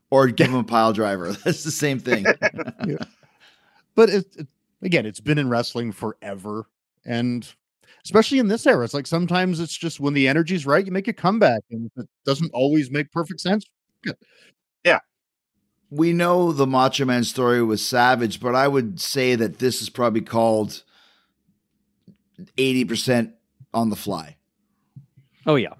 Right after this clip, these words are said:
Speaker 1: I don't
Speaker 4: Yeah.
Speaker 1: think, I, I don't think, just by judging how this match is moving, I don't think there's a lot of, like, here's move one through
Speaker 2: No.
Speaker 1: seventeen, memorize it, you know?
Speaker 3: No.
Speaker 2: Yeah.
Speaker 3: There, there,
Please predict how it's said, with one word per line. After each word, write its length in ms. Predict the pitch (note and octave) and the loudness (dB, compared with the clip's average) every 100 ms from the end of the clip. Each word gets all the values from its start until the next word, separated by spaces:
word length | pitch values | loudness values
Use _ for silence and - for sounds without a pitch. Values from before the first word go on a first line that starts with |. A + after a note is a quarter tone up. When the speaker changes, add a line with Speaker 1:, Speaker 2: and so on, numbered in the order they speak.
| _ - | _ -4
Speaker 1:
I 80 | D3 | 2
don't 120 | D#3 | 2
Speaker 4:
Yeah. 60 | D3 | 2
Speaker 1:
think, 200 | D3 G#2+ - - | -2 -4 -14 -8
I, 120 | C3 B2+ C#3+ | -6 -4 -4
I 120 | D3 E3 | -2 0
don't 180 | E3 D#3 | 0 -2
think, 140 | D3 | -4
just 280 | B2+ D3 - | -4 -6 0
by 140 | F3+ | 0
judging 640 | D3 A#2 - D3 C#3+ C#3+ C3+ | 0 -6 0 4 4 4 2
how 160 | C3+ | 2
this 240 | C3 A#2 B2+ | 2 -2 0
match 260 | B2 A#2+ | 0 0
is 120 | A2+ G#2+ | -4 0
moving, 460 | A#2+ A#2+ C3+ C#3 - - _ _ | 0 2 -2 -4 -12 -20 _ _
I 120 | C3+ | 0
don't 320 | C#3 D3 - - | 2 0 -4 -4
think 220 | C#3 A2 | -2 0
there's 160 | B2 | 0
a 60 | A2+ | 2
lot 300 | A#2 A2+ A2+ | 4 4 4
of, 160 | A2 F2+ | 2 -2
like, 440 | G#2+ G2+ - _ _ _ _ _ _ _ _ | -2 -2 -8 _ _ _ _ _ _ _ _
here's 400 | _ A#2+ C#3+ A#2 | _ 2 2 2
move 320 | A#2+ C3+ B2+ G#2+ | 2 2 2 2
one 240 | B2+ B2 | 0 0
through 140 | A2+ A#2+ | 0 -2
Speaker 2:
No. 40 | |
Speaker 1:
seventeen, 800 | - B2 C3 G#2+ A#2 A2 F#2+ G2 | 0 2 4 2 0 -2 -2 -2
memorize 480 | G#2+ G#2 F2+ F2 F2 | -2 -4 -6 -8 -10
it, 120 | - | -10
you 100 | G2 | -8
know? 100 | G#2 | 0
Speaker 3:
No. 340 | C#3+ C#3+ G#2+ - _ G#2 | 4 4 4 0 _ -8
Speaker 2:
Yeah. 240 | A2 A#2 | -2 -2
Speaker 3:
There, 220 | A#2 A#2 G2+ | -2 -10 -10
there, 120 | G#2+ | -12